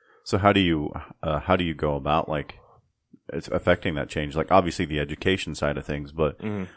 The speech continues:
Speaker 1: what are, what are some things that I guess people are doing that is damaging it other than just, like, trash and stuff like that?
Speaker 2: I mean, trashing and everything. And then I'm not gonna get, like, into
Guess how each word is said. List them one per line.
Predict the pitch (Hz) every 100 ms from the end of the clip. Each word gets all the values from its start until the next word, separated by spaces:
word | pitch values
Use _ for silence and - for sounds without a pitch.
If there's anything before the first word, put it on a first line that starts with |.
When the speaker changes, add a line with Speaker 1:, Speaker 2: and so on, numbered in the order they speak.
| -
Speaker 1:
what | 104
are, | 98
what | 73 92
are | 85
some | -
things | - 85 78
that | 73
I | 73
guess | 76
people | - 90 71
are | 71 90
doing | 78 69 69
that | 69
is | 69 -
damaging | 73 69 71 69
it |
other | 71 80 73
than | 71 71
just, | 71 -
like, | -
trash | - 69 71 -
and | -
stuff | 90 76
like | 73
that? | 78 147 -
Speaker 2:
I | 101
mean, | 85
trashing | - 90 95 -
and | 80
everything. | 82 - 92 87
And | 87
then | 87 - _ _ _ _ _ 117
I'm | 113
not | 101
gonna | 95 90
get, | 92 -
like, | 85 57 -
into | 95 95 82